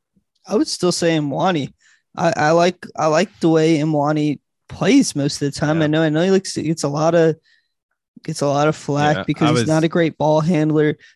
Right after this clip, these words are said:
Speaker 1: But, I mean, you, you listen to Will almost every time he talks about Mwani, he'd say how great he is on the defensive end, and he really is. He's always in the right place.
Speaker 2: Yeah.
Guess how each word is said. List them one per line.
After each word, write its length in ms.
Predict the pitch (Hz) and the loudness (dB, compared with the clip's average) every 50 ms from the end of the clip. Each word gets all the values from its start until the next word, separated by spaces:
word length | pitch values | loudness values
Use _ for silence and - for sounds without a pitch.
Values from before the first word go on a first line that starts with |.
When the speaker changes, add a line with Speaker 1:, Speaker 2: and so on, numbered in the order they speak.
| _ _ - | _ _ -2
Speaker 1:
But, 220 | - 160 160 - - _ _ - | 0 2 2 2 -2 _ _ -6
I 40 | - | -2
mean, 360 | 160 156 160 156 143 135 - - _ _ - | 0 2 2 2 0 -2 -4 -8 _ _ -12
you, 320 | - - 143 120 78 - - | -6 -4 -2 -2 -4 -4 -4
you 160 | - 156 156 | -2 0 0
listen 280 | 160 160 - 190 190 | 0 0 0 -2 0
to 80 | 175 151 | 0 2
Will 240 | 143 151 151 156 151 | 2 2 2 2 2
almost 240 | 151 147 147 - 151 | 2 0 -2 -2 -2
every 120 | 147 147 | -2 -2
time 180 | - - 147 147 | 0 -2 -2 -2
he 40 | |
talks 240 | 147 - 147 147 - | -2 -2 -4 -4 -4
about 220 | - 147 143 143 131 | -4 -4 -4 -4 -4
Mwani, 440 | - 123 139 151 151 151 143 139 | -4 -4 -2 0 0 0 0 -2
he'd 160 | 139 139 - - | -4 -6 -8 -10
say 220 | - - 147 139 | -6 -4 -2 0
how 140 | 147 151 147 | 0 0 -2
great 240 | 135 - 135 139 139 | -2 -4 -6 -4 -4
he 80 | 143 | -4
is 120 | 143 147 - | -4 -4 -4
on 120 | 143 139 | -6 -6
the 40 | 135 | -6
defensive 520 | - 127 - - 143 143 - - 139 139 | -8 -10 -8 -6 -8 -6 -6 -6 -6 -4
end, 120 | 143 139 135 | -4 -4 -2
and 80 | 135 | -2
he 80 | 139 139 | -2 -2
really 300 | 139 143 139 131 131 131 | 0 0 -2 -2 -2 -4
is. 160 | 123 139 - | -4 -6 -8
He's 140 | - 147 160 | -6 -4 -2
always 260 | 151 151 151 151 - | 0 0 0 0 0
in 80 | 151 147 | -2 -4
the 80 | 143 | -2
right 240 | 143 139 131 - - | -2 -2 -2 -4 -4
place. 380 | - 139 135 135 143 - - - | -4 -4 -2 -2 -4 -6 -10 -12
Speaker 2:
Yeah. 300 | - _ - - - | -16 _ -20 -20 -18